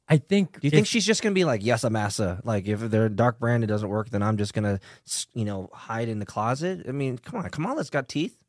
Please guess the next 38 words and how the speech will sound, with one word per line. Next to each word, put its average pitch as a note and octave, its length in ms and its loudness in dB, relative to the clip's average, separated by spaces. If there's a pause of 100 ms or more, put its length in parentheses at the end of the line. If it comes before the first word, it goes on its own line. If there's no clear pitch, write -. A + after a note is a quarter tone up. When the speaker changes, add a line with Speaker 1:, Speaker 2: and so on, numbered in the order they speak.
(100)
Speaker 2:
doesn't C#3+ 140 -4
she? E4 200 -6 (320)
Speaker 1:
I D#3 140 4
think G3+ 340 2
she E3 440 2
is B2 360 4
a G#2+ 420 4
company B2+ 380 2
woman. A#2 300 2 (280)
Speaker 2:
Mm, D#2+ 360 -6
I - 40 -6
Speaker 1:
She E2 140 0
Speaker 2:
understand F2 260 0
what A#2 60 8
you - 40 6
Speaker 1:
falls B2 260 4
in A#2 180 4
line. G#2+ 480 4
Speaker 2:
Mm. D2+ 360 -10 (200)
Speaker 1:
And A#2 320 4
I B2+ 100 6
don't C3 420 4
think B2+ 180 2
she's A2 400 2 (220)
shown C3+ 600 2
ever G#2+ 380 0 (300)
that A2 140 4
she's G#2+ 240 0
willing A2+ 480 6
to G2 600 0 (720)
go D3 300 6
over D3 280 6
the C#3+ 100 6
line G#2 440 4 (300)
to B2 140 2
pr-, - 140 -6 (140)
for B2 160 2
self-preservation. F2+ 920 -2